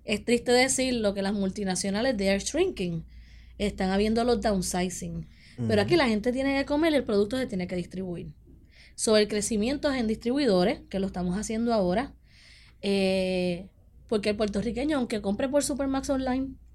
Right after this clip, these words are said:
Speaker 1: o por Econ Online o lo que
Speaker 2: Ujú.
Speaker 1: fuera, son productos que tienen que consumir. La mayoría de nuestros productos es alimento y siempre va a haber gente que ayudar y uno de nuestros enfoques es labor social. Eso sí, eh,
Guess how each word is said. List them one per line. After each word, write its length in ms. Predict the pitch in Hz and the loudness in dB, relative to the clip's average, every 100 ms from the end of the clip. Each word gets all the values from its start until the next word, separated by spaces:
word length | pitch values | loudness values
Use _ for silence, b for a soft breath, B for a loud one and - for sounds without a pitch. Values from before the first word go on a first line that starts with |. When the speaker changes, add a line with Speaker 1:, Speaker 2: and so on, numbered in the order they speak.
| - | -6
Speaker 1:
o 160 | 247 240 | 0 2
por 280 | 220 214 208 | 6 8 10
Econ 440 | 196 202 196 233 285 | 10 6 2 0 2
Online 500 | 277 277 294 294 - | 2 2 2 0 0
o 100 | 226 | 2
lo 120 | 320 | 4
que 80 | 202 | 4
Speaker 2:
Ujú. 80 | - | 6
Speaker 1:
fuera, 380 | 311 311 277 b b b b - | 6 8 6 b b b b -4
son 220 | 208 196 | -2 2
productos 400 | 240 277 269 277 | 4 4 0 -4
que 120 | 247 | -4
tienen 220 | 185 180 | -2 -2
que 160 | 214 208 | -2 -2
consumir. 540 | 202 202 185 165 160 165 | -2 -2 -4 -4 -6 -6
La 120 | 175 | -4
mayoría 280 | 175 175 175 | -2 -2 -2
de 20 | |
nuestros 220 | 190 226 | -2 -4
productos 400 | 233 233 233 240 | 0 0 2 0
es 80 | 254 | 2
alimento 680 | 247 262 302 381 349 302 285 b b b b | 2 2 0 0 0 -2 -2 b b b b
y 100 | 220 | -4
siempre 340 | 196 233 233 269 | 4 4 4 4
va 80 | |
a 60 | 269 | 6
haber 160 | 269 254 | 4 2
gente 260 | 269 269 | -2 -2
que 80 | 262 | 0
ayudar 460 | 269 277 302 330 - | 0 2 4 4 4
y 80 | 233 | 0
uno 220 | 208 208 | 2 2
de 100 | 226 | 2
nuestros 340 | 240 240 254 | 0 0 -2
enfoques 380 | 247 247 240 247 | -2 0 0 0
es 80 | 240 | 2
labor 260 | 220 185 170 | 2 2 0
social. 520 | 190 196 170 165 151 - - - - | -2 -4 -6 -6 -10 -16 -20 -8 -2
Eso 260 | 233 277 | 2 4
sí, 320 | 262 185 165 - b b b b b b - | 4 2 0 -6 b b b b b b 2
eh, 340 | 240 233 233 | 6 8 8